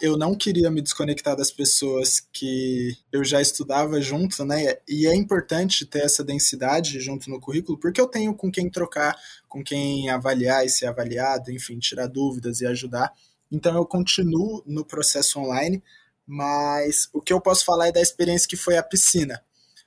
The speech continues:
Porque eu tava aqui durante a piscina, trabalhando como staff, e eu vi a galera. É totalmente diferente. Eu fiquei com vontade de refazer o meu processo seletivo pra fazer uma piscina, assim.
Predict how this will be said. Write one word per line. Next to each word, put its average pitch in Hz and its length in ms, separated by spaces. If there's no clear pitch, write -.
Porque 135 200
eu 139 60
tava 151 240
aqui 165 180
durante 143 360
a 139 40
piscina, 160 360
trabalhando 139 460
como 131 220
staff, 139 460
e 147 40
eu 147 160
vi 147 280
a 143 140
galera. 143 500
É 160 100
totalmente 202 600
diferente. 151 540
Eu 214 80
fiquei 214 300
com 202 180
vontade 165 600
de 147 340
refazer 143 580
o 147 40
meu 139 140
processo 131 440
seletivo 139 640
pra - 240
fazer 139 380
uma 139 240
piscina, 127 560
assim. 120 320